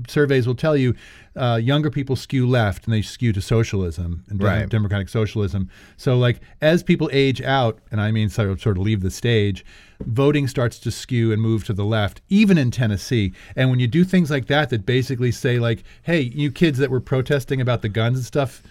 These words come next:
Speaker 1: fuck off."
Speaker 2: Right.
Speaker 1: And that's, let's see what that does in the voting booth when those kids actually start to show up.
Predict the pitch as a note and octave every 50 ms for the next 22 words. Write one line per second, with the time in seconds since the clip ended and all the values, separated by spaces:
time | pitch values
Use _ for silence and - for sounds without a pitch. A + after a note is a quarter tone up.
0 | - - - - C3+ A#2+ - - A2 G#2 F#2+ F2+ E2 - - - - - G2+ G#2
1 | F#2+ C3 C3 B2+ C3 B2 A#2+ C3 C3 B2 G2+ - - - D#3+ C#3+ D3+ D3+ - -
2 | - E3+ D3+ C#3+ C3 C#3 C3+ C3 C#3 C3 B2 G#2 A2 A2+ G#2+ F#2+ A2+ A#2+ B2 B2
3 | G#2+ A2 A2 - - A#2 A#2 A2+ C3 D#3 F3+ F3+ - - E3+ D3 B2+ B2 C3 B2+
4 | B2 - C3 A#2+ - - B2 G#2+ - A2+ G2 - - A#2 A2+ B2 B2+ A#2 F#2 -